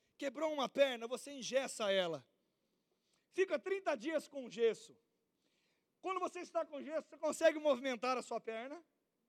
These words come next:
Hã? Você perde os movimentos, mas está sendo curado porque ele está ficando naquele lugar que não é pra mexer. Mas,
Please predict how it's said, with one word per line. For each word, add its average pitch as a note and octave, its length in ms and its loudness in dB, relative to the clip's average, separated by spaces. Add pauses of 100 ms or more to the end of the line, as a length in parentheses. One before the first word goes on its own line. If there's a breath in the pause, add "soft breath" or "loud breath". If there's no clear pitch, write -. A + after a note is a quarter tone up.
(920)
Hã? D4 240 2 (1700)
Você G3 260 0
perde D4+ 320 6
os A3+ 80 -6
movimentos, C4+ 640 0
mas A3 440 -6 (1200)
está A3+ 240 -2
sendo B3+ 280 -4
curado B3 420 2
porque B3+ 220 -12
ele B3+ 80 -4
está A#3+ 180 -4
ficando A#3+ 300 -2
naquele A3+ 280 -10
lugar A3+ 400 -4 (1160)
que - 140 -12
não A#3 120 -2
é A#3 120 4
pra G3 140 -2
mexer. E3 380 -6 (1300)
Mas, D4 520 0